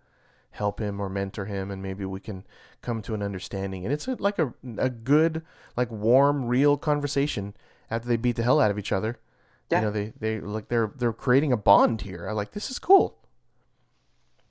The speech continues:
Speaker 1: Like,
Speaker 2: Yeah,
Speaker 1: you can
Speaker 2: it
Speaker 1: see that as a spin-off comic right there, right? You got Werewolf
Speaker 2: And
Speaker 1: guy
Speaker 2: that's
Speaker 1: and Robot Face. Like, let's just spin that off.
Speaker 2: That's
Speaker 1: Did
Speaker 2: it.
Speaker 1: they?
Speaker 2: That's the name right there.
Speaker 1: Yeah, did they
Speaker 2: No
Speaker 1: spin it up?
Speaker 2: idea.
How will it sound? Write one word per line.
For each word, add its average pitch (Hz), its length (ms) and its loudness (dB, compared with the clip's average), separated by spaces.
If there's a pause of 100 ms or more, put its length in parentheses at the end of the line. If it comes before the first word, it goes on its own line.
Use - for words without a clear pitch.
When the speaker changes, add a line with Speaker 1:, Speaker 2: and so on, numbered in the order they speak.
(360)
Speaker 1:
Like, 135 160 -4
Speaker 2:
Yeah, 156 120 4
Speaker 1:
you 170 60 0
can 165 120 -2
Speaker 2:
it 143 40 -2
Speaker 1:
see 180 180 2
that 175 160 8
as 156 100 4
a 123 60 2
spin-off 196 480 2
comic 95 360 -2
right 95 160 0
there, 92 160 0
right? 120 220 0 (280)
You 127 60 -8
got 113 140 2
Werewolf 131 360 4
Speaker 2:
And 156 80 -2
Speaker 1:
guy 143 220 4
Speaker 2:
that's 131 100 2
Speaker 1:
and 107 180 -4
Robot 151 360 4
Face. 208 300 0
Like, 143 140 -4
let's 147 120 0
just - 180 -2
spin 156 260 2
that 139 140 4
off. 185 340 2 (480)
Speaker 2:
That's - 120 -10
Speaker 1:
Did 151 160 10
Speaker 2:
it. - 40 2
Speaker 1:
they? 294 120 12
Speaker 2:
That's - 180 6
the 120 80 -6
name 123 220 -2
right 247 180 -2
there. 180 280 -8 (420)
Speaker 1:
Yeah, 160 220 6
did 143 180 6
they 214 120 8
Speaker 2:
No - 20 6
Speaker 1:
spin 240 220 6
it 233 60 4
up? 247 80 4
Speaker 2:
idea. - 180 -2